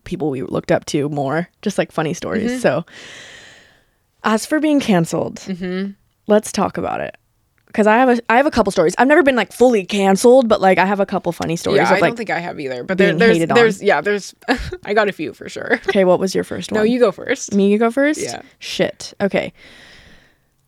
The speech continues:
Speaker 1: Um, all right, I'll start with this one. This one's pretty gnarly, and it's really sad because it's not who I am at all. But here we go. I was thirteen years old. I just started YouTube. I lived in New York at the time,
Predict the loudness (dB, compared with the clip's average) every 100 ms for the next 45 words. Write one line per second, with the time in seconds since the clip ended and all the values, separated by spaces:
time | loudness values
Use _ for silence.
0 | -4 2 4 4 2 2 0 -2 -4 -8
1 | _ _ _ _ _ _ _ _ _ _
2 | _ _ _ _ -2 2 4 2 0 -4
3 | -2 -6 -8 -10 -10 -8 -6 -6 -6 -6
4 | -6 -6 -6 -8 -8 -8 -6 -6 -8 -10
5 | -6 -2 -2 -4 -2 -2 -2 -4 -8 -6
6 | -6 -6 -4 -2 0 2 4 4 4 2
7 | -2 _ _ 0 2 2 _ _ _ -2
8 | -2 0 -6 -8 _ 0 2 2 4 2
9 | 4 0 0 2 2 2 0 -2 -4 -6
10 | -2 2 2 2 0 0 -2 0 -2 0
11 | 0 4 4 4 2 0 -2 -8 -8 -4
12 | -2 -2 -4